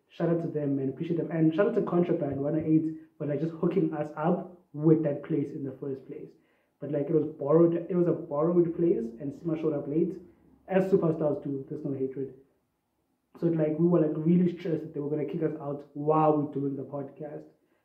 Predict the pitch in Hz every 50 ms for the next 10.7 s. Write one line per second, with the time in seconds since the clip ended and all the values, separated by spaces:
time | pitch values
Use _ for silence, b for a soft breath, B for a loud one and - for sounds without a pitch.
0 | _ _ _ 151 143 156 165 156 147 - - 156 135 135 165 - - 226 202 185
1 | 170 156 - - 160 - 160 151 - 151 151 151 151 151 160 170 170 160 151 143
2 | 156 160 165 160 165 160 - - 160 151 151 151 - 160 147 143 139 - 156 143
3 | 139 143 139 135 135 135 - 147 147 - 151 151 151 - - _ _ _ _ _
4 | _ _ _ _ - 147 135 135 156 160 151 147 - - 156 - - 180 - -
5 | - - - 160 160 - 156 143 135 131 - 135 135 135 131 - 147 143 147 151
6 | 139 - - 139 - - 143 139 139 143 143 - b b b b b b b b
7 | b 156 151 151 151 147 147 - 170 175 165 - 156 151 147 147 - - 160 147
8 | - - 147 - - 147 139 - 196 208 - 277 226 208 202 202 208 208 208 208
9 | 196 175 160 151 151 160 170 165 160 143 147 135 - - - 160 160 160 160 160
10 | 160 147 147 - - - - - - - 160 160 160 147